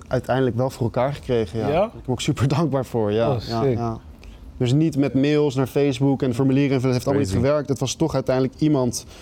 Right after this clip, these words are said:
Speaker 1: die, eh, die in contact had of zo.
Speaker 2: Iemand van Nederland?
Speaker 1: Eh, België.
Speaker 2: Oh, sick.
Speaker 1: Toevallig, ja.
Speaker 2: Ik vind het wel gek hoe het Instagram-team zo onvindbaar is, bro.
Speaker 1: Ja.
Speaker 2: Het is echt sick.
Speaker 1: Heftig,
Speaker 3: Het is het
Speaker 1: ja.
Speaker 3: meest invloedrijke, eh,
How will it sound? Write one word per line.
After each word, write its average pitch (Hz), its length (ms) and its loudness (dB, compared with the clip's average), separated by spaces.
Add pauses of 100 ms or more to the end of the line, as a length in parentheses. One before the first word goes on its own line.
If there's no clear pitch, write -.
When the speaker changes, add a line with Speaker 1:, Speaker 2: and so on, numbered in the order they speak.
(440)
Speaker 1:
die, 120 300 2
eh, 110 260 2 (420)
die 123 120 -2
in 113 80 2
contact 120 380 -4
had 139 180 -8
of - 80 -8
zo. 151 60 -6
Speaker 2:
Iemand 156 220 0
van 143 140 0
Nederland? 120 460 0 (400)
Speaker 1:
Eh, 110 120 -10
België. 107 440 -2 (260)
Speaker 2:
Oh, 147 280 0
sick. - 220 -2
Speaker 1:
Toevallig, 107 240 -4
ja. 117 180 -4
Speaker 2:
Ik 175 100 -2
vind 214 200 0
het 208 100 2
wel - 40 0
gek 202 260 -2
hoe 175 300 2 (400)
het 120 200 2 (200)
Instagram-team 151 960 0
zo 151 600 0
onvindbaar 107 920 0
is, 90 260 -6
bro. 90 320 -8
Speaker 1:
Ja. 117 180 0
Speaker 2:
Het 107 160 -2
is - 160 -20
echt 110 400 -6
sick. - 540 -4
Speaker 1:
Heftig, - 180 -4
Speaker 3:
Het 110 120 -4
is 110 100 0
het 113 100 2
Speaker 1:
ja. 107 60 2
Speaker 3:
meest 123 220 2
invloedrijke, 117 760 0
eh, 107 500 2